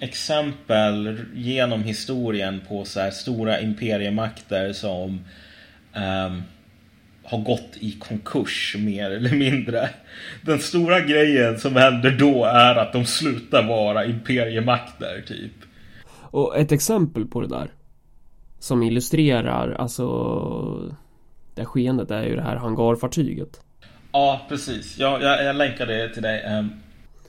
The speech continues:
Speaker 2: Eh, jag vet inte riktigt, men det, men det, grejen är typ så här att, eh, U S A utvecklar en ny modell av hangarfartyg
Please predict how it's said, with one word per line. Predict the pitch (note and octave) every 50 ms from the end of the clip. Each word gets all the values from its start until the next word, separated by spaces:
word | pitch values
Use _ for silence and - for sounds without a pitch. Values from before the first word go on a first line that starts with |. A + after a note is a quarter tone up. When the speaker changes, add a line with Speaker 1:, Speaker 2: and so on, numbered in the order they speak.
| - - - _ _ - - -
Speaker 2:
Eh, | - - - - - - - - -
jag | - B2+
vet | C#3 C#3+
inte | C#3 C3+
riktigt, | B2+ B2+ B2 - A1 -
men | A#2+ C#3 C#3
det, | C3+
men | G2 E2 B2 C3+ C3+
det, | B2+ D3+ D3 C#3+ C3
grejen | C3 C#3+ D3 D#3 D3 C3+ B2
är | A#2 A#2
typ | A#2 - A#2 - -
så | - G#2+
här | G#2+
att, | G#2 G#2+ G#2+ - - - - -
eh, | - - - - - - - -
U | - B2+ B2+
S | B2+ B2 -
A | B2+ A2+ G#2+
utvecklar | A2+ A2 - - A2+ - G#2 G#2
en | G#2+ G#2+ G#2 G#2+
ny | G#2+ G#2+ G2+ G2+ G#2 A2
modell | A2 G2 G#2 - - B2+ B2 A2+ G#2+ G#2 -
av | - - - - A2 G#2 E2+ - - -
hangarfartyg | - A2 A2 A2 A2 A2 A2 A2 - G#2+ A2+ - D3 - D#2 - - - -